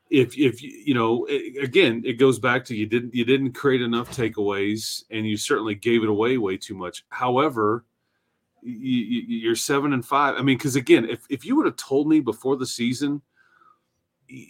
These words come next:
you know, what's the, one of the most important stat categories that, that if, if, if, uh, if I can, you know, wish this, it, it, it's turnover margin being a plus or hovering around zero, 'cause boy, you do like your chances at that point.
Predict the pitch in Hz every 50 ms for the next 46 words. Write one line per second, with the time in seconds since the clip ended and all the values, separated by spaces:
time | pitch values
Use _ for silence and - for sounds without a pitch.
0 | 98 107 147 143 120 117 117 117 117 120 120 131 170 131 - - - 156 123 120
1 | 127 139 135 123 113 117 123 127 - - 101 90 - - - 127 135 143 - 143
2 | 147 139 123 - - - - - - 135 120 117 - - - 123 113 101 95 95
3 | 95 98 101 101 98 101 104 95 87 98 107 95 - 117 113 101 101 101 - -
4 | 104 110 110 - - 110 - - _ _ _ - - - - - 127 110 113 120
5 | 131 139 - 143 120 113 107 101 95 - _ _ _ - - - _ _ _ _
6 | _ - 120 113 104 98 95 117 143 156 - - - 117 120 139 131 117 101 92
7 | - - - - - - _ _ _ _ _ _ _ _ _ _ - 135 127 -
8 | 139 135 120 139 135 135 131 135 139 123 - - - - 165 175 185 185 156 131
9 | 127 123 123 127 127 120 123 123 120 131 123 123 113 104 - - - - 151 143
10 | 160 165 - - 139 120 120 113 110 143 147 139 143 139 131 127 127 123 120 113
11 | 110 120 143 165 151 120 95 90 90 - 110 104 107 127 143 139 123 107 107 107
12 | 104 98 120 117 110 107 104 98 95 - 98 87 - - 110 98 90 - 95 85
13 | 87 85 - 101 92 82 - - 98 90 82 85